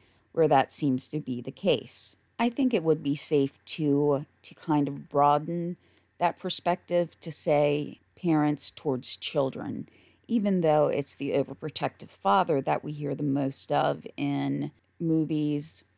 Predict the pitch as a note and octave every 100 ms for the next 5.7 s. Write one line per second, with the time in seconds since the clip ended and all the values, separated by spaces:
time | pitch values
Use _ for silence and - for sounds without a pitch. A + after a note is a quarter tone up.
0 | _ - D3 D3 - - - - - _
1 | _ - C#3 B2+ D#3+ F3+ F3+ D#3+ D#3 D#3
2 | D3 - - _ _ _ - D3+ D3 D3+
3 | D#3 C#3+ D3 - D#3 D3+ - D3+ D3+ D3+
4 | D#3 E3 G#3 D3+ - C#3+ C3+ C3 B2+ -
5 | C#3 C3+ - C#3+ A#2+ G#2+ E3